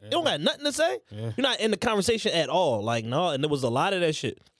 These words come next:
Speaker 2: And I realized, like, 'cause I always was, like, a funnier person. That was just me throughout
Speaker 1: Yeah.
Speaker 2: my life.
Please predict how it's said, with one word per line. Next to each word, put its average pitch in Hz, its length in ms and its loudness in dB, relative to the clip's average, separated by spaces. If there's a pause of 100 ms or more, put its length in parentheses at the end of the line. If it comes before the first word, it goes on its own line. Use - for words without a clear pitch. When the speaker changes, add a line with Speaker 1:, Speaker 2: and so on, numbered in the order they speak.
(260)
Speaker 2:
And 127 100 -2
I 131 100 -2
realized, 147 380 0
like, 131 140 -4
'cause 135 140 -2
I 160 80 2
always 175 340 0
was, 147 160 -4
like, 131 160 -2
a 131 60 -6
funnier 135 640 -4
person. 160 500 -4
That 131 160 -4
was 127 80 -8
just 120 280 -10
me 135 280 -6
throughout 127 260 -4
Speaker 1:
Yeah. 139 200 2
Speaker 2:
my 117 100 -6
life. 131 320 -2